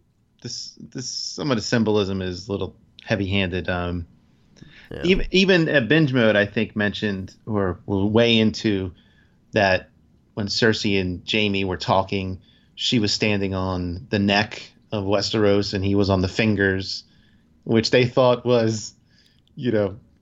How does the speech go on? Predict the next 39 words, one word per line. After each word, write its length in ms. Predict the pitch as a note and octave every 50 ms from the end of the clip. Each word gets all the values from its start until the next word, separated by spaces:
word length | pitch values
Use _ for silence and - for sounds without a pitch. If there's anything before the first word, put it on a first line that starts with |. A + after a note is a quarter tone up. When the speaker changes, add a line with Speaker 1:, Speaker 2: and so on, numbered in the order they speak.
| _ _ _
Speaker 1:
proof 380 | - - E3 D#3 C#3+ C3 -
that 140 | - C#3 B2
he's 160 | A#2 C3 B2
gonna 160 | A2 C3 B2 A#2
strangle 400 | - - C#3 C3 B2+ B2+ A#2+ A#2+
her 120 | B2 A#2+
to 80 | A#2 A2+
death, 340 | A2+ A#2+ A#2+ A#2+ B2 B2
like 140 | B2 A#2+ A2+
the 60 | A2 G#2
prophecy. 680 | C3 C3 B2 A#2+ A#2+ A#2+ A2 - - B2 A#2+ A#2+ A#2
And 220 | A2 G2+ G2 F#2+ F#2 _ _ _ _ _ _ _ _ _ _ _ _ _ _ _ _ _
poor 220 | _ - G3+ G3 E3
Binge 260 | C3+ D3+ C3+ A#2 G#2+
Mode 320 | A#2 A2+ G#2 G#2 G2 F2 - _
<laughs> 80 | _ -
and 200 | B2+ B2 B2 A#2 - - - D#3+ C#3+
poor 220 | C3 - F3 F3+ E3+
everyone 300 | D3 F3 C3 A#2 B2 B2+
else 220 | C3+ B2+ B2 B2 -
that 120 | C#3 A#2
was 140 | A#2 A#2 G#2+
waiting 220 | G#2+ B2+ A#2+ A#2 A2+
for 140 | A2 - A#2+
that. 380 | A2 A2 A2 G#2+ G2+ - - _ _ _ - - _ _ _ _
Yeah, 140 | - B2 A#2+
these 180 | B2+ D3+ C3+
guys 220 | B2+ F3+ D#3 C3+ D3
Speaker 2:
Oh. 20 | C#3
Speaker 1:
didn't. 220 | C3 B2+ B2 B2+ -
They 100 | D#3+ F3
guys 420 | E3 F3 E3+ D#3 D3+ C#3 B2+ - -
wish 260 | F3 E3+ G3+ F#3+ -
they 100 | - B2
thought 240 | A2+ A#2 B2+ A2+ G#2+
it 100 | G#2+ G2+
through 200 | - A2+ G#2+ G2+
like 220 | F#2+ F#2+ F#2+ -
that. 280 | - G#2+ G2 F#2 F2+ -